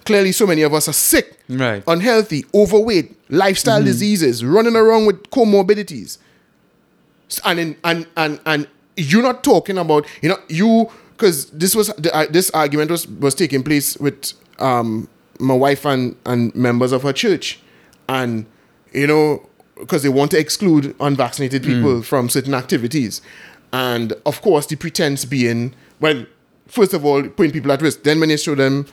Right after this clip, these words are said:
Speaker 1: "No, no, no, shh, facts."
Speaker 2: Mm.
Speaker 1: Not put, you, you, you don't necessarily protect yourself when you, and even if you want to say there's a percentage, you know, a, a, a, a, you, you, a,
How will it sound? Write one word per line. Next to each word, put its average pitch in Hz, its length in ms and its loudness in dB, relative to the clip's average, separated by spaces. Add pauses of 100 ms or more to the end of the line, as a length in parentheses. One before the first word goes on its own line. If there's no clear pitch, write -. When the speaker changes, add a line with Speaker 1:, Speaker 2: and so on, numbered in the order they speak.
(120)
Speaker 1:
"No, 190 120 2
no, 196 80 2
no, 170 300 0 (340)
shh, - 260 -4 (300)
facts." - 600 -4
Speaker 2:
Mm. 123 300 2
Speaker 1:
Not 156 220 0
put, - 140 -8 (240)
you, 107 180 -6
you, 117 120 -2
you 127 140 0
don't 185 340 2
necessarily 151 560 0
protect 147 380 -4
yourself 139 380 0
when 135 200 0
you, 127 100 0 (240)
and 277 140 0
even 277 240 0
if 254 100 0
you 240 100 2
want 190 160 2
to 202 60 0
say 202 140 0
there's 165 160 2
a 151 60 2
percentage, 151 840 -2 (400)
you 165 80 2
know, 123 200 0
a, 123 100 -2
a, 127 320 0
a, 123 200 2 (120)
a, 104 40 2
you, 113 140 0
you, 120 240 0
a, 113 40 0